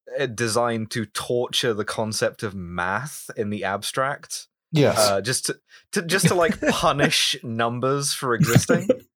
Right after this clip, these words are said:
Speaker 3: I think there's definitely some truth to that. I also think it's probably designed to just torture people who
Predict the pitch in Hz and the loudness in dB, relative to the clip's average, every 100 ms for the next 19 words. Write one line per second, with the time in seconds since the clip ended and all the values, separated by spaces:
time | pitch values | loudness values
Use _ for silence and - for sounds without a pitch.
0 | - _ _ _ _ - 190 247 254 202 | -16 _ _ _ _ -2 0 2 2 0
1 | - 185 185 196 190 170 170 151 175 165 | 0 0 0 -2 0 0 0 0 -2 -2
2 | 160 160 151 170 180 170 147 131 - - | 0 2 2 2 0 0 0 -2 -4 0
3 | 135 139 135 123 123 117 117 113 117 110 | 0 2 2 2 2 2 4 4 2 -2
4 | - 143 117 110 - - 120 127 120 127 | -2 0 2 2 0 2 2 2 0 2
5 | 117 120 117 131 110 107 | 0 0 0 2 2 2